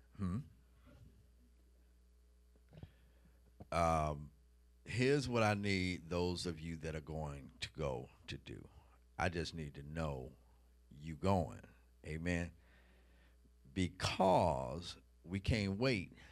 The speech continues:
until we get there to get the tickets. You with me? The reason we cannot is because T B N is doing a presentation now on the Holy Land. They're pushing it.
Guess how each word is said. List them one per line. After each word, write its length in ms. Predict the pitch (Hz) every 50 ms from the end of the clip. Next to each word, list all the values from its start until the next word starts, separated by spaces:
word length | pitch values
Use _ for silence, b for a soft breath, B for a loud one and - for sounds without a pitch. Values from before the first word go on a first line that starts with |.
| B B B B B B B B -
until 760 | 82 85 85 82 80 - - 101 87 85 80 78 76 73 69 67 78
we 100 | 80 78
get 320 | 76 80 104 104 - -
there 120 | 85 80
to 100 | 73 73
get 220 | 73 67 76 65 -
the 60 | -
tickets. 580 | - - - 117 - - - - - - - - - b b b b b b b b b b b b b b - -
You 140 | 76 80 82
with 180 | 87 92 90
me? 160 | 87 98 98 98 - - - B B B B B B B B B B B B B B B _ _ - -
The 80 | 78
reason 480 | 78 82 107 123 131 123 120 117 104 92
we 120 | 95 95
cannot 680 | 90 - - - - 196 214 214 127 95 82 87 87 -
is 240 | - 95 92 87 -
because 800 | - 90 87 - - - 98 87 85 82 82 82 80 - - - -
T 180 | - - 151 131
B 520 | 107 110 104 95 101 117 127 120 110 101
N 100 | 90 87 80
is 200 | 73 82 82 80
doing 480 | 82 85 92 87 85 82 82 80 78 57
a 280 | 62 80 82 80 78 78 73 - - - - _ -
presentation 1000 | - - 127 113 101 - 95 87 - - - 120 113 107 - - 87 80 78
now 320 | 76 76 73 73 73 73 -
on 260 | - - 76 76 76 76
the 60 | 76
Holy 380 | 71 - 113 117 110 90 76 73
Land. 300 | 69 67 67 65 64 69
They're 120 | 76 85 85
pushing 520 | - - - 160 - - - 85 64 62
it. 100 | - -